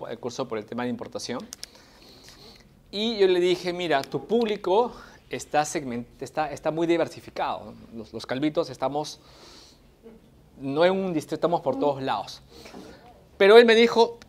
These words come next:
"Yo tengo la op-, la opción, por un familiar, de conseguir un puesto en el Oval de Greta,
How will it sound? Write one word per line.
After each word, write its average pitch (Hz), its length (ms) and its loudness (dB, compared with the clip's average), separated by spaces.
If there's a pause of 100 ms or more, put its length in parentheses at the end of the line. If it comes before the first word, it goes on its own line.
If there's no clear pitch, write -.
"Yo 202 120 4
tengo 233 300 8
la 208 120 8
op-, 165 120 -4
la 139 160 -2
opción, 175 540 0 (120)
por 135 140 -2
un 156 100 -4
familiar, 156 600 -2 (240)
de 131 140 -6
conseguir 139 420 -4
un 165 120 -6
puesto 165 320 0
en 143 100 -2
el 131 100 -2
Oval 151 180 2
de 156 80 -2
Greta, 143 480 -2